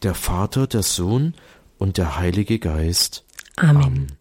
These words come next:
Speaker 2: Danke, Pater Paulus, dass du bei uns warst. Diese Sendung können Sie gerne noch einmal nachhören. Am schnellsten geht es, wenn Sie in unsere Mediathek gehen, auf unserer Homepage horeb punkt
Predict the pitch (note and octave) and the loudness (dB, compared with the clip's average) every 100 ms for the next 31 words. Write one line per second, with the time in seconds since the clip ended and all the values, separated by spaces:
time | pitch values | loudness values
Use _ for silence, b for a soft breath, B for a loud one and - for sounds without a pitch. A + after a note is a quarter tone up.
0 | - - G3+ G3+ D#3 D3+ C#3+ C#3 - D3 | -14 -2 2 2 0 0 0 0 0 2
1 | D#3 - D#3+ - D3 D3 C#3 - D#3 D3+ | 2 0 -2 0 2 4 4 2 2 0
2 | - - _ - A#3 A3+ F#3+ G3+ G#3 F#3+ | -2 -14 _ 0 2 4 2 4 6 4
3 | - D#3+ D#3 - D3+ D#3+ D#3 D3 C#3+ E3+ | 2 2 2 2 0 2 4 4 0 0
4 | C3+ C3+ C3+ C3 - D3 D3+ F3 - A#3+ | 2 2 2 0 -2 2 4 2 2 2
5 | G3+ D#3 - E3+ D#3+ E3 - D#3 - D#3+ | 4 4 2 2 2 2 0 0 2 0
6 | D#3+ - D#3+ C#3+ D#3 E3 C#3+ C#3 D#3+ D3 | 0 0 2 2 2 0 0 0 2 4
7 | D3 C#3+ C#3+ C#3+ - - F#3 - F#3 D#3+ | 2 2 0 0 -2 -2 0 2 2 2
8 | D3+ D#3 C#3 D#3 C#3+ D3+ D3+ D#3+ C#3+ - | 0 0 0 2 2 2 4 2 0 0
9 | D3 D3 - - D3 D3 - | 2 2 0 0 2 2 -2